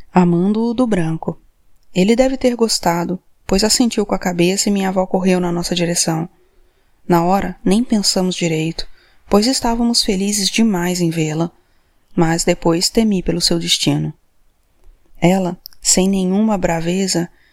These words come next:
disse que iria conosco aonde quer que fôssemos, e contamos que íamos todos virar carneiros no estrangeiro. Ela disse que,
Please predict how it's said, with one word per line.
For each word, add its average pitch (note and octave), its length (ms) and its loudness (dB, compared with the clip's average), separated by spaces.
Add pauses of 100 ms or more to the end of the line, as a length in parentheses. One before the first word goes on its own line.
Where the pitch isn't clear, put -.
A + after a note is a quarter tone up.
(200)
disse F#3 280 2
que G3 240 0
iria F#3 240 0
conosco F#3 600 0
aonde G#3 360 2
quer F#3+ 200 -2
que F#3+ 100 -4
fôssemos, D#3+ 640 -2 (520)
e G#3 120 4
contamos G3+ 920 0
que F3 240 0
íamos F#3 280 0
todos G#3 340 -2
virar F#3+ 280 -2
carneiros E3+ 600 0
no E3 80 2
estrangeiro. D#3 600 -2 (840)
Ela E3 200 0
disse F3+ 320 -2
que, D3+ 320 -2